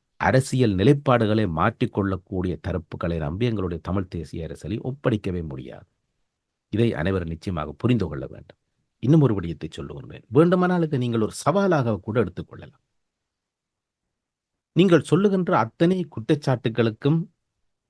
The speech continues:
கூட்டு பொறுப்பு கூறக்கூடிய இந்த பொது கட்டமைப்பிலே அங்கம் வகிக்கக்கூடிய அரசியல் கட்சிகள், அவர்களோடு கூடவே பொது வேட்பாளராக நிறுத்தப்பட்டிருக்கக்கூடிய திரு அரியநேந்திரன் ஆகியோரிடம் நீங்கள் சொல்லுங்கள், இதை ஒரு சவாலாக எடுத்து சொல்லுங்கள்.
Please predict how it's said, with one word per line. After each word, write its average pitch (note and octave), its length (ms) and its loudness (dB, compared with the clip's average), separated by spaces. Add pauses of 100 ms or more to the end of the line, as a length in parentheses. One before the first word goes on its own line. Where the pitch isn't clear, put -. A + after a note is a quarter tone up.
(260)
கூட்டு G#3+ 320 6
பொறுப்பு C#3 400 2
கூறக்கூடிய G2+ 680 -2 (280)
இந்த F#2 240 -10 (180)
பொது D3 200 4
கட்டமைப்பிலே A2+ 720 -2
அங்கம் A#2 340 0
வகிக்கக்கூடிய F#2+ 640 -4
அரசியல் F2 480 -10
கட்சிகள், G#2 440 -8 (140)
அவர்களோடு G#2+ 560 -2
கூடவே C#3+ 440 4 (360)
பொது D3 180 8
வேட்பாளராக A2+ 640 2
நிறுத்தப்பட்டிருக்கக்கூடிய F2 1200 -10
திரு F#2 180 -8 (100)
அரியநேந்திரன் G#2+ 720 0 (200)
ஆகியோரிடம் E2+ 640 -8
நீங்கள் F2 360 -8 (420)
சொல்லுங்கள், A#2+ 520 2
இதை F2+ 180 -6
ஒரு D2 120 -8
சவாலாக C3 500 4
எடுத்து D#2 240 -12
சொல்லுங்கள். C2+ 460 -16